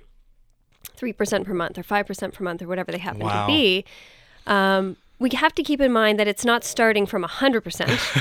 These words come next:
Speaker 2: <laughs>
Speaker 1: right? It's starting from twenty-five percent.
Speaker 2: Yeah, right.
Speaker 1: Right?
Speaker 2: Yeah.
Speaker 1: Um, so that's one of the biggest misconceptions. And the second one is that it's not always the woman's fault. And I spend a lot of time correcting
Speaker 2: Mm.
Speaker 1: this misconception. Women take a lot of this on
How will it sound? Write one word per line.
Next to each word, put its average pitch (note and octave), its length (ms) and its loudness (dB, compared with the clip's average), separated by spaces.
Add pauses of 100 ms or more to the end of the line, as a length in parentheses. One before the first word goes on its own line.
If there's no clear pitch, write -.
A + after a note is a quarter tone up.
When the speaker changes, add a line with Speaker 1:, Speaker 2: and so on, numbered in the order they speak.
(100)
Speaker 2:
<laughs> D#3+ 240 2
Speaker 1:
right? F3+ 300 4
It's G#3 120 0
starting F#3+ 300 4
from F3+ 180 0
twenty-five C4+ 540 4
percent. - 420 -4
Speaker 2:
Yeah, B2 240 0
right. A#2 380 0
Speaker 1:
Right? F#3+ 340 -2
Speaker 2:
Yeah. G#2+ 360 0 (400)
Speaker 1:
Um, G3 580 2 (340)
so D4 200 0
that's D#4 320 2
one F#4 100 4
of F4 80 2
the C4 80 -2
biggest G3+ 300 2
misconceptions. G3+ 640 0
And B3+ 100 2
the B3+ 40 0
second D#4+ 440 0
one G#3+ 280 4
is F#3+ 200 -2
that F#3+ 240 -8
it's - 240 -12
not A3 360 -6
always G#3+ 380 -8
the G3 120 -12
woman's G#3 480 -4
fault. - 480 -6 (340)
And G#3+ 120 2
I G#3+ 80 6
spend A#3+ 260 0
a A3 60 0
lot G#3 500 4
of G#3 140 -2
time F3+ 340 -6
correcting F#3+ 440 -2
Speaker 2:
Mm. F#3 40 0
Speaker 1:
this F3 160 -4
misconception. F3+ 640 -6
Women A3+ 320 4
take G3 300 -4
a F3+ 40 -4
lot F3 360 0
of F#3+ 80 -4
this F#3+ 240 -6
on F3 420 -2